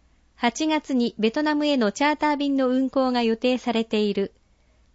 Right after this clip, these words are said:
今後も引き続きエルシーシー会議など、航空会社が集まる会議を活用して、アジア圏を中心に新規路線の誘致に取り組んでいきたい、と答えました。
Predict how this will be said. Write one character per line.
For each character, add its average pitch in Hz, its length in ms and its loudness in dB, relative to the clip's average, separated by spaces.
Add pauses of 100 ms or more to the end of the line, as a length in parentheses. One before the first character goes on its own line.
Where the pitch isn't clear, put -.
(120)
今 285 220 2
後 277 120 0
も 254 140 2
引 277 320 -4
き - 0 -
続 277 280 -4
き - 340 -4
エ 214 80 0
ル 294 140 2
シ 302 240 -2
ー - 20 0
シ 294 220 -4
ー 294 60 -4
会 294 240 0
議 262 120 2
な 220 140 0
ど、 202 220 0 (180)
航 302 220 0
空 311 220 -4
会 302 200 -4
社 254 160 -4
が 214 200 0
集 - 140 -8
ま 285 120 0
る 247 100 0
会 277 260 -2
議 226 160 0
を 190 100 -2
活 202 300 -4
用 240 200 0
し - 140 -14
て、 226 220 -4 (380)
ア 214 140 0
ジ 285 180 -2
ア 311 80 -2
圏 269 260 -2
を 233 100 0
中 269 240 -4
心 247 320 -2
に 240 220 -4 (100)
新 311 340 -4
規 294 120 -6
路 294 140 2
線 247 260 -2
の 208 100 0
誘 254 180 0
致 254 180 -6
に 208 120 0
取 226 200 0
り 269 60 -4
組 285 200 -2
ん - 20 0
で 202 120 0
い 175 100 -2
き - 140 -18
た 226 160 -4
い、 170 160 -4 (460)
と 262 140 0
答 208 280 -2
え 196 80 -4
ま 190 120 -4
し - 120 -20
た。 156 200 -8